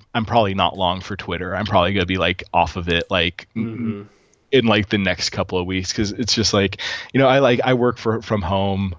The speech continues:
Speaker 1: doing, like, you know, stuff online, so I'm on the computer all the time. I, like, alre-, I, like, so I don't have any reason not to look at this stuff. Um,
Speaker 2: Mm-hmm.
Speaker 1: so I do. And it's just not doing me any good. It's, like, destroying
Speaker 2: Right,
Speaker 1: my
Speaker 2: right.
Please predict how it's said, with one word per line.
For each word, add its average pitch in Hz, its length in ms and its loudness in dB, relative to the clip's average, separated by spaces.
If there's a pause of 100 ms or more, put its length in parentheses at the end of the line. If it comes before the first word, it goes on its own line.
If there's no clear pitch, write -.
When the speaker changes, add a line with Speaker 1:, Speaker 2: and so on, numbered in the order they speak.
Speaker 1:
doing, 98 340 2
like, 90 440 0 (960)
you 120 100 2
know, 90 120 4
stuff 92 340 2
online, 87 420 2
so 92 140 -2
I'm 92 100 2
on 92 120 2
the 92 80 -2
computer 85 440 -4
all 82 140 0
the 92 100 -6
time. 80 400 -2
I, 87 160 0
like, 87 200 -2
alre-, 87 360 2
I, 95 140 2
like, 90 240 -4
so 90 400 0 (340)
I 104 80 0
don't 107 180 2
have 98 280 0
any 87 520 -4 (500)
reason 104 480 0
not 90 240 2
to 98 100 -6
look 90 220 -2
at 85 200 -4
this 82 200 -6
stuff. - 640 -4 (220)
Um, 85 260 2
Speaker 2:
Mm-hmm. - 40 -10
Speaker 1:
so 110 200 0
I 82 100 -2 (120)
do. 92 420 -6 (560)
And 180 100 4
it's 147 100 2
just 156 180 -2
not 139 200 4
doing 123 280 -2
me 101 480 -2
any 101 260 -2
good. 98 320 -4
It's, 87 160 -8
like, 101 140 -4
destroying 98 600 0
Speaker 2:
Right, 92 200 2
Speaker 1:
my 95 120 -10
Speaker 2:
right. 95 200 -8